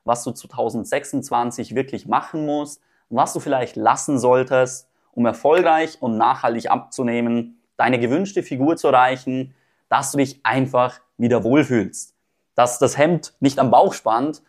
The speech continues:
sondern mehr an den Schultern und an den Oberarmen. Genau das gehen wir durch. Mein Name ist Florian Wohlgenannt, ich bin zertifizierter Health Coach und ich helfe selbstständigen Führungskräften und Unternehmern dabei, erfolgreich und nachhaltig abzunehmen.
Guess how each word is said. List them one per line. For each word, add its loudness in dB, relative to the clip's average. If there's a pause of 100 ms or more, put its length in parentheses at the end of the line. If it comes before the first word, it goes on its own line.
(100)
sondern 0
mehr 2
an 2
den 2
Schultern 2 (320)
und -4
an -2
den -4
Oberarmen. 2 (480)
Genau 4
das 2
gehen -2
wir -2
durch. -4 (380)
Mein 4
Name 2
ist -8
Florian 0
Wohlgenannt, 0
ich -8
bin -8
zertifizierter -4
Health 0
Coach 0 (340)
und -2
ich -4
helfe 2
selbstständigen -2
Führungskräften -2
und -6
Unternehmern -4
dabei, -2 (280)
erfolgreich 0
und -4
nachhaltig -2
abzunehmen. -4